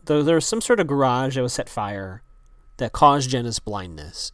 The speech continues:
And I think the image we see here, and I may have it out of order, but he's, like, walking out with someone in his arms. And I had this thought while watching. I'm like, "Man, Veronica Mars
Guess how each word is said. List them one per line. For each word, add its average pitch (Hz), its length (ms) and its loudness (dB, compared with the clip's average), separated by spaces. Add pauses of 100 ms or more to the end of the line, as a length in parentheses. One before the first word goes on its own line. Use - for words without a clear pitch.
(120)
And 110 240 -6
I 107 60 -8
think - 340 -2
the 143 200 -2
image 147 220 0
we 131 100 0
see 123 200 -2
here, 113 420 -8
and 117 80 -8
I 120 40 -8
may 139 140 -2
have 143 120 0
it 131 60 -2
out 127 140 0
of 110 60 -4
order, 110 360 -10 (460)
but 127 80 -4
he's, 135 160 0
like, 131 160 0
walking 131 520 0
out 113 260 -2
with 101 120 -6
someone 110 260 -4
in 104 100 -6
his 101 120 -4
arms. 92 560 -8 (880)
And 143 80 0
I - 20 4
had 185 140 6
this 180 100 6
thought 143 180 6
while 131 120 2
watching. 123 340 -2
I'm 123 120 -4
like, 123 260 -6
"Man, 175 220 -4
Veronica 208 340 0
Mars 147 580 0